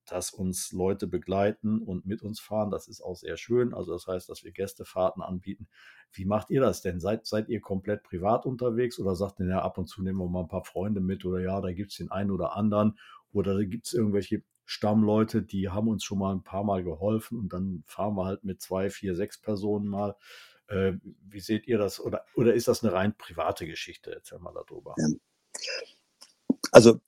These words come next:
Speaker 2: es, es ist schon eine rein private Geschichte. Also wir haben auch jetzt keine Ambition, äh, allein schon von der Größe her keine Ambition,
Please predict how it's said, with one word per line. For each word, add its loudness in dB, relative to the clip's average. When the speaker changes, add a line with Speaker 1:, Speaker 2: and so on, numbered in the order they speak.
Speaker 2:
es, 4
es 0
ist 2
schon 2
eine 0
rein -2
private -4
Geschichte. -4
Also 6
wir 4
haben 4
auch 2
jetzt 2
keine 2
Ambition, 2
äh, 0
allein 4
schon 0
von 4
der 6
Größe 6
her 4
keine -2
Ambition, 2